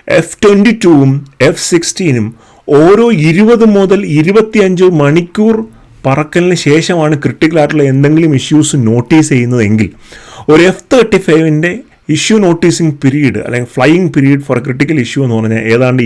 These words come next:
ഏഴ് to എട്ട് മണിക്കൂറാണ്, ആറ് to എട്ട് മണിക്കൂറാണ്. ആറ് മണിക്കൂർ, എട്ട് മണിക്കൂർ ഫ്ലൈ ചെയ്ത് കഴിഞ്ഞാൽ എന്തെങ്കിലും ഒരു ക്രിട്ടിക്കൽ ഇഷ്യൂ ഉണ്ടായിരിക്കും. അപ്പോൾ അത് തന്നെയാണ്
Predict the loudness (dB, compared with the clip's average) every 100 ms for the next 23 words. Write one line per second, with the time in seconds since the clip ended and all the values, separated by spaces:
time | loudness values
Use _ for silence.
0 | 2 2 2 0 -2 -2 -2 -2 -4 -2
1 | -4 -8 -10 -12 -4 0 0 0 0 0
2 | -4 -4 -8 -12 -18 _ -20 -20 _ -8
3 | -2 0 2 2 2 2 0 2 0 0
4 | 2 4 2 2 0 2 2 2 2 0
5 | -2 -2 -4 -10 -12 -16 _ _ _ _
6 | _ _ _ _ _ _ _ 0 2 4
7 | 4 2 0